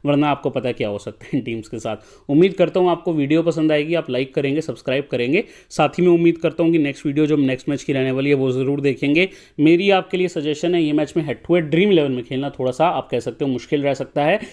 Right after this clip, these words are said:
इसलिए if you are playing then ये सोचकर खेलना कि हार भी सकते हैं। मिनी ग्रैंड लीग्स आप खेलें, थोड़ा सा अलग-अलग कॉम्बिनेशन बनाएं। मैं भी अपने दो कॉम्बिनेशन, मिक्स्ड कॉम्बिनेशन, फ्रीस्टाइल कॉम्बिनेशंस ऐसे नहीं रहेंगे जो मैंने वीडियो में दिखाए हैं, दो अलग कॉम्बिनेशंस, वो आपको Telegram में मिलेंगे,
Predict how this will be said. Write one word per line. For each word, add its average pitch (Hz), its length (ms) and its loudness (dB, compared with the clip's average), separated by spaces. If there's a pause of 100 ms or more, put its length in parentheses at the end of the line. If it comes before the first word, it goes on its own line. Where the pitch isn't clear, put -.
(180)
इसलिए 190 340 2
if 160 60 -8
you 185 80 2
are 190 120 4
playing 202 360 2 (380)
then 170 180 0
ये 170 180 2
सोचकर 165 380 -4
खेलना 147 300 -4
कि 147 100 -6
हार 123 260 0
भी 139 100 -2
सकते 156 260 -4
हैं। 185 60 2
मिनी 160 240 4
ग्रैंड 147 220 0
लीग्स 143 200 -2
आप 135 160 -2
खेलें, 139 260 -2 (380)
थोड़ा 147 120 6
सा 147 120 0
अलग-अलग 139 340 0
कॉम्बिनेशन 131 520 -2
बनाएं। 151 180 2
मैं 156 200 2
भी 165 100 0
अपने 170 220 0
दो 147 140 0
कॉम्बिनेशन, 120 540 -4
मिक्स्ड 202 280 0
कॉम्बिनेशन, 147 540 0
फ्रीस्टाइल 147 420 -2
कॉम्बिनेशंस 113 680 -8 (280)
ऐसे 165 240 2
नहीं 180 160 4
रहेंगे 165 240 2
जो 160 100 0
मैंने 156 160 0
वीडियो 147 260 -4
में 147 100 -2
दिखाए 135 200 -6
हैं, 175 120 0
दो 165 100 0
अलग 143 260 -4
कॉम्बिनेशंस, 113 560 -6
वो 139 120 0
आपको 147 200 -2
Telegram 135 360 -2
में 143 120 -2
मिलेंगे, 131 360 0